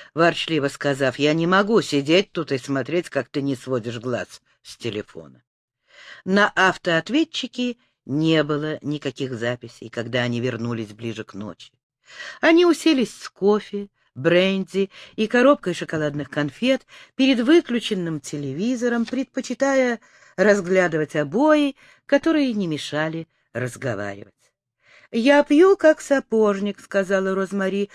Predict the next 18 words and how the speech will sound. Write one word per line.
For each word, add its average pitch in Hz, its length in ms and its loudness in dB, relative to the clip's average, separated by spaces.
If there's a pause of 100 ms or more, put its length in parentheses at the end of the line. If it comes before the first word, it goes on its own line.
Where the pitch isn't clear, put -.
(180)
«Что - 320 2
это 330 280 6
со 226 180 -2
мной 220 240 -2
случилось?» 175 960 -6 (380)
«Бен 175 580 4
Моррисон. 113 920 -4 (720)
Не 277 200 6
упоминай 320 800 4
больше 214 440 -2
его 220 300 -4
имени. 214 680 -6 (540)
Через 202 380 6
неделю 196 500 4
тебе 180 460 4
это 180 180 2
будет 160 360 -2
безразлично. 120 1200 -4